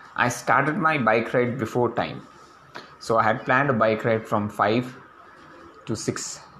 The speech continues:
twenty, and I exactly followed that plan. So the first part of the, or the first session of the day was executed perfectly. The second ex-, uh, part, the second session got haywire, and, uh,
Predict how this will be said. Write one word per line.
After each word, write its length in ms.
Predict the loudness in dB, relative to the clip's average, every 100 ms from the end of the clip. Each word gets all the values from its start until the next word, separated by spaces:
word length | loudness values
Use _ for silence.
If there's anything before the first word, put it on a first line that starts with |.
| -6
twenty, 420 | -2 -2 0 -4 -6 -16 -20 -20 -20 -20 -20 -20 -10
and 160 | -6 -2
I 40 |
exactly 640 | -2 -4 0 0 0 0 -2
followed 400 | 0 2 2 0
that 240 | -4 -4
plan. 260 | -4 -4 -2
So 180 | 0
the 120 | 0 0
first 580 | -2 0 2 0 -2
part 240 | 0 2 4
of 200 | 2 4
the, 360 | 4 4 0 -4 -16 -6
or 100 | -2
the 100 | 0
first 320 | 0 0 0
session 320 | 0 0 0 0
of 200 | 0 2
the 80 |
day 280 | 2 2 0 -4 -16 -20 -20 -14 -4
was 220 | -2 0
executed 600 | -2 -2 0 0 0 0
perfectly. 580 | 0 2 0 0 -4 -6 -16 -20 -20 -6
The 100 | -4
second 340 | 0 2 2
ex-, 340 | 2 0 -6 -14 -16 -12 -4
uh, 120 | -4
part, 400 | 2 4 2 0 -12 -20 -20 -20 -20 -20 -20 -10
the 60 | -2
second 280 | 2 2
session 460 | 2 2 2 2 0 -4 -16 -12 -2
got 200 | -2 0
haywire, 580 | 2 4 4 4 0 -4 -18 -20 -20 -20 -20 -20 -8
and, 460 | -2 0 0 0 2
uh, 260 | 2 0